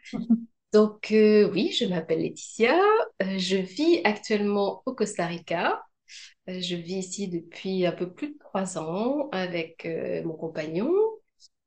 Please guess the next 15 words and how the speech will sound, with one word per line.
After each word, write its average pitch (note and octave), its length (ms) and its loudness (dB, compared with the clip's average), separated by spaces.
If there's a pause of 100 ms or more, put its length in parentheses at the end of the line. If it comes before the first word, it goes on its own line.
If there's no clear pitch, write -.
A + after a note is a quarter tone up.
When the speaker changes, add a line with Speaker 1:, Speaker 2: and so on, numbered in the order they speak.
(100)
Speaker 2:
mon F3 160 2
chien, F3 460 -4
mon C4 140 -4
chat. F#3 580 -4
Donc, E3 160 -8
je - 120 -12
suis, - 400 -8
euh, - 40 -10 (180)
dans F#3 140 -6
la E3 160 -8
jungle. E3 680 -4 (240)
Euh, E3 40 -12 (1300)
je - 180 -8
suis, F#3 540 -2
euh, D#3+ 540 -2